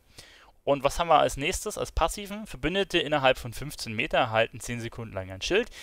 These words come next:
der zweitausend Schaden absorbiert. Dieser Effekt ist bis zu fünfzehn Komma zwei sieben vier mal Stab-, okay, wie kann man denn fünfzehn Komma zwei, ja gut, egal, auf jeden Fall fünfzehn und ein bisschen was stapelbar.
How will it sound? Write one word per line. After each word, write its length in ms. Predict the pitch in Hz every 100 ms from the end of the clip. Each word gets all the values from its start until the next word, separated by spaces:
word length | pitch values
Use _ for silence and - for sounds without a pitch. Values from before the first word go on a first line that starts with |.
| - - -
der 260 | 117 110 -
zweitausend 1500 | - 120 131 139 139 - - - 120 113 120 113 113 110 -
Schaden 340 | - 107 107
absorbiert. 480 | 107 - 110 196 -
Dieser 500 | 135 131 127 120 117
Effekt 380 | 123 135 143 -
ist 260 | 131 -
bis 240 | 139 - -
zu 340 | 139 135 139 - - - _ _
fünfzehn 880 | - 151 - - 143 139 139 135 -
Komma 300 | 139 131 127
zwei 400 | - 123 135 143
sieben 320 | 123 131 139
vier 260 | - 131 135
mal 260 | 120 120
Stab-, 300 | - 127 127 -
okay, 400 | 143 - - 127
wie 80 | 120
kann 160 | -
man 80 | 123
denn 140 | 120 -
fünfzehn 320 | 143 - 127
Komma 240 | 123 120
zwei, 260 | - 131 139 143
ja 180 | 151 143
gut, 200 | 127 165
egal, 320 | 139 120 120
auf 180 | 127 147
jeden 160 | 156
Fall 260 | - 147 139
fünfzehn 440 | - 180 - 151
und 120 | 151 151
ein 100 | 139
bisschen 320 | 160 - 143
was 180 | 131 -
stapelbar. 600 | 123 110 123 110 104